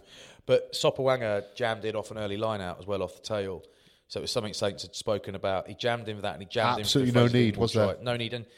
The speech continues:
Speaker 1: Reinach is super quick, but Thomas Young would have got him. If he would have, he might have, might have made a yard, but he'd have got him. And Sopoaga stepped in again.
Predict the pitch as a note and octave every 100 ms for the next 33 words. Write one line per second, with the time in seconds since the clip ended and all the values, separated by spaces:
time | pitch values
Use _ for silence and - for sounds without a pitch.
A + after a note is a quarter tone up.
0 | - _ _ A#2 C#3 C3 A#2+ A2+ - -
1 | D#3 C#3+ - A#2 C3+ G2 F2 - - C#3
2 | B2+ A2 A#2+ A2+ G2+ G#2 G2+ _ _ _
3 | _ _ _ - A2 G#2 A2+ G2 E2 -
4 | - _ _ G#2 G#2+ F#2+ A2 G#2+ A#2+ B2
5 | A2 G#2 - - A#2+ G#2 G#2+ A#2 G2+ G2
6 | F#2 F2+ G2+ G2 A2+ G#2 F#2 F#2+ - G2+
7 | G#2+ G2+ - A#2 A2 G#2+ G2 - A2 -
8 | G2 F#2+ A2 G2 F2+